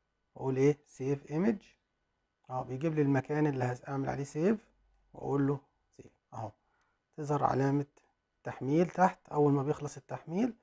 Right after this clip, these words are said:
بدوس عليها. طيب أنا عايز أعرف مكانها، بدوس هنا عشان أعرف مكان موجودة فين في الجهاز عندي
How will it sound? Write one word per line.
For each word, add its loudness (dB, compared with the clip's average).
بدوس 0
عليها. 2
طيب -2
أنا 4
عايز 6
أعرف 4
مكانها، 2
بدوس -4
هنا 4
عشان -6
أعرف 0
مكان -8
موجودة -2
فين 0
في -14
الجهاز -4
عندي 0